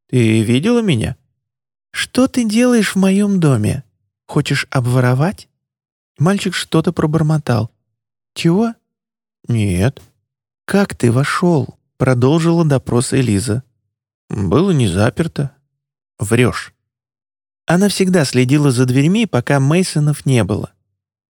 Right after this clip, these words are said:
Запертые двери означали, что никто из них не бродит втихаря во дворе. Боковая дверь была открыта. Боковая дверь?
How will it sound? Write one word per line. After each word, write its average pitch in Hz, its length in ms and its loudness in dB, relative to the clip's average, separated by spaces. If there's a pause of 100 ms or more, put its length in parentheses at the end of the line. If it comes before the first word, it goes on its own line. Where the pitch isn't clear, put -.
(220)
Запертые 160 540 0
двери 208 300 2
означали, 143 580 2
что 127 260 0
никто 127 500 2
из 208 180 0
них 208 280 -2
не 151 120 2
бродит 135 400 2
втихаря 110 560 0
во 127 80 -4
дворе. 156 400 -2 (680)
Боковая 151 500 2
дверь 170 260 2
была 117 260 2
открыта. 107 580 -4 (880)
Боковая 107 520 -6
дверь? 110 380 -6